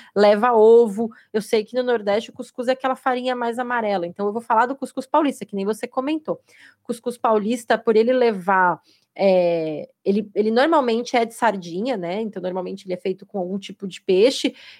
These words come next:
Então, a gente opta por um vinho mais neutro, porque a gente tá falando de um prato que tem muito sabor. Tem ovo, que é um ingrediente difícil de harmonizar, É, tem sardinha, que é um, é um ingrediente que, além de ter um gosto forte, ele tem um aroma muito forte.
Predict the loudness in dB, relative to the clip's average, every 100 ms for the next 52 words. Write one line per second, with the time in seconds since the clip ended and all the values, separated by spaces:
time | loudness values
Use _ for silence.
0 | -6 2 2 2 -2 -6 _ _ _ 0
1 | 2 2 0 -2 -2 0 0 2 0 0
2 | 0 0 -6 -14 -20 _ _ _ _ -4
3 | 0 0 0 -4 -8 2 4 4 0 -10
4 | -14 _ -20 _ -4 -2 -2 -4 -2 -2
5 | -2 -2 -4 -2 -2 -2 -8 -4 -2 2
6 | 2 2 -4 -6 -4 -6 -6 -14 _ -4
7 | 0 4 6 6 4 -4 -6 -8 -6 -6
8 | -4 -4 -4 -8 -10 -16 -12 -10 -10 -6
9 | -4 -4 -6 -6 -4 -4 -6 _ _ _
10 | _ 2 4 4 2 -2 0 -2 -2 -4
11 | -4 -4 -2 -2 -2 -2 -2 -2 -2 -2
12 | 0 0 0 -2 -2 -8 -4 -2 0 -4
13 | -4 -2 4 4 2 -6 -4 -4 -4 -10
14 | -6 -4 -2 0 2 6 6 4 0 -2
15 | -4 -8 -12 -6 -4 -4 -6